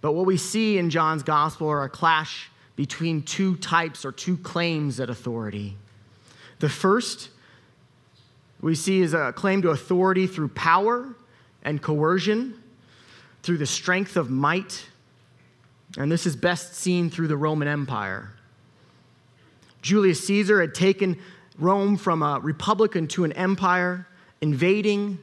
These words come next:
dividing, conquering different people groups throughout Europe and the Mediterranean s-, area. He did this with skilled soldiers, engineering feats, and human ingenuity. All the things that you would want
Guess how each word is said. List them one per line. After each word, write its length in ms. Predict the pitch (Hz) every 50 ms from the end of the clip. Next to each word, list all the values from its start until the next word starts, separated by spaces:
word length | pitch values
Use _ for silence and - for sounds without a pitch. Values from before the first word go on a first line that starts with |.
| - -
dividing, 640 | - 143 123 175 180 180 190 196 185 190 185 190 180
conquering 680 | 185 - 180 190 185 196 196 185 190 190 190 185 180 175
different 380 | 143 175 175 - 170 147 123 -
people 320 | - 170 170 - 165 165
groups 320 | 147 143 156 160 147 -
throughout 380 | - 139 139 139 143 143 113 127
Europe 320 | 131 143 156 156 151 156
and 100 | 139 131
the 40 | 127
Mediterranean 720 | 131 139 139 139 127 - - 135 135 143 151 151 143 135 127 - - - - - - - - _ -
s-, 180 | - - - -
area. 540 | - - 151 156 160 165 160 160 156 156 156 151 143 - _ _ _ _ _ _ _ _ _ _ _
He 120 | - 151 160
did 220 | 139 180 180 165
this 180 | 185 185 180 -
with 100 | 151 123
skilled 380 | - - - 190 190 180 170 -
soldiers, 840 | - - 180 165 165 170 143 151 170 165 165 160 151 - - - - _ _ _ _ _ -
engineering 640 | 185 190 202 175 165 180 165 165 165 165 165 165 160
feats, 400 | 131 - - 175 175 175 - -
and 100 | 147 139
human 320 | 131 - 185 180 180 170
ingenuity. 840 | - - 160 165 139 147 139 135 139 139 139 127 113 113 110 101 95 - - _ _ _ _ _ _ -
All 180 | - 170 190 202
the 100 | 190 180
things 320 | 185 190 185 180 180 170
that 100 | 156 170 123
you 120 | 151 156
would 180 | 151 147 131 123
want 400 | 147 160 143 117 104 - -